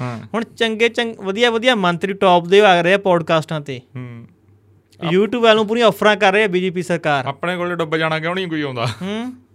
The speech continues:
Speaker 1: ਆਪਣੇ ਕੋਲੇ ਕੋਈ ਨਹੀਂ ਆਉਂਦਾ।
Speaker 2: ਉਹ ਫਿਰ
Speaker 1: ਆਪਾਂ
Speaker 2: ਜਿਹੜੇ
Speaker 1: ਲਵਾਂਗੇ, ਮੈਂ ਹੁਣ ਲਾਉਣਾ ਇੱਕ ਦੋ ਬੰਦਿਆਂ ਨੂੰ ਫੋਨ ਵੀ ਆਪਾਂ ਲੈ ਕੇ ਆਈਏ ਯਾਰ ਇੱਕ ਦੋ
Speaker 2: ਉਹ ਨਹੀਂ,
Speaker 1: ਬੰਦੇ।
Speaker 2: ਨਹੀਂ, ਪੰਜਾਬ ਦਾ ਇੱਕ ਪੱਤਰਕਾਰ ਆ ਨਾ, ਉਹਨੂੰ ਦੱਸਿਆ, ਮੈਨੂੰ ਗੱਲ ਸੁਣਾਈ ਸੀ।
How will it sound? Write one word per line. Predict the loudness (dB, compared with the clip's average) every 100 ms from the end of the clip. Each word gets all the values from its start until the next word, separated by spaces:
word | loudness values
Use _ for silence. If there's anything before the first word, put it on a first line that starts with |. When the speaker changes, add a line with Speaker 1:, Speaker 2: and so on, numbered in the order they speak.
| -20 -20 -20 _ -10
Speaker 1:
ਆਪਣੇ | -8 -6 -4
ਕੋਲੇ | -2 -2
ਕੋਈ | -4 -6
ਨਹੀਂ | -8
ਆਉਂਦਾ। | -8 -8 -6 -6
Speaker 2:
ਉਹ | -4 -4
ਫਿਰ | -2
Speaker 1:
ਆਪਾਂ | 0 4
Speaker 2:
ਜਿਹੜੇ | 4
Speaker 1:
ਲਵਾਂਗੇ, | 6 4 2
ਮੈਂ | 0
ਹੁਣ | 0 0
ਲਾਉਣਾ | 0 2
ਇੱਕ | 0 -2
ਦੋ | -6
ਬੰਦਿਆਂ | -4 -4 -4
ਨੂੰ | -4
ਫੋਨ | -10 -6
ਵੀ | -4
ਆਪਾਂ | -4
ਲੈ | -2 -2
ਕੇ | -4
ਆਈਏ | -8 -6 -8
ਯਾਰ | -8
ਇੱਕ | -10
ਦੋ |
Speaker 2:
ਉਹ | -10 -6
ਨਹੀਂ, | -4
Speaker 1:
ਬੰਦੇ। |
Speaker 2:
ਨਹੀਂ, | -2 -4
ਪੰਜਾਬ | -6 -4 0 0
ਦਾ | -2
ਇੱਕ | -4
ਪੱਤਰਕਾਰ | -6 -6 -4 -4
ਆ | -4
ਨਾ, | -8
ਉਹਨੂੰ | -10 -10
ਦੱਸਿਆ, | -6 -6
ਮੈਨੂੰ | -4 -4
ਗੱਲ | -4
ਸੁਣਾਈ | -4 -6 -6
ਸੀ। | -8 -12